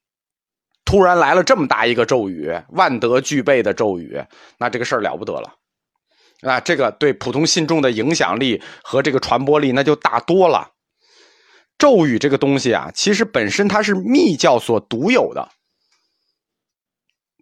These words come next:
在中原汉传这个地方，原称叫陀罗尼，它其实有一大套配套，不是单独的念咒语就可以了，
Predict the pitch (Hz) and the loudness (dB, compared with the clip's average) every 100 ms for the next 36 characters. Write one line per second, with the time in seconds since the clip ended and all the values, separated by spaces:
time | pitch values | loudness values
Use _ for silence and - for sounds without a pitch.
0 | - 208 170 262 262 160 139 - _ _ | 0 0 2 4 6 4 2 -2 _ _
1 | _ _ _ _ _ _ _ _ _ - | _ _ _ _ _ _ _ _ _ -6
2 | 220 160 117 113 120 117 110 90 - _ | -4 -2 -2 -2 -2 -2 -4 -4 -8 _
3 | - - - _ - 131 202 208 185 147 | -20 -20 -20 _ -4 -2 0 0 0 0
4 | - 147 175 139 147 - _ _ _ _ | 0 0 0 -2 -8 -12 _ _ _ _
5 | _ - 156 170 - 165 170 185 113 120 | _ -2 0 0 -4 -6 -4 -4 -4 -6
6 | - - 120 - 165 156 - 143 143 101 | -8 -8 -6 -2 -2 -2 -4 -4 -4 -2
7 | - 185 185 185 180 131 143 160 156 123 | -4 -4 0 -2 -2 -4 -2 0 -2 -2
8 | 156 107 82 98 - 101 113 | -2 -4 -6 -8 -6 -6 -6